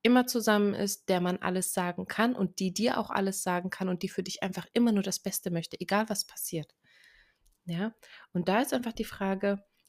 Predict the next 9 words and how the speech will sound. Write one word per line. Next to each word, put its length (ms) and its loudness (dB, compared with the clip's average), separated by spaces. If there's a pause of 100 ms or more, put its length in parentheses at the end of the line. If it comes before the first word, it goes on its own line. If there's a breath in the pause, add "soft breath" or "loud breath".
was 460 -2
wünschst 600 2
du 140 0
dir 180 0
denn 320 -6 (100)
von 300 -2
so 260 -2
einer 300 -8
Freundin? 680 -12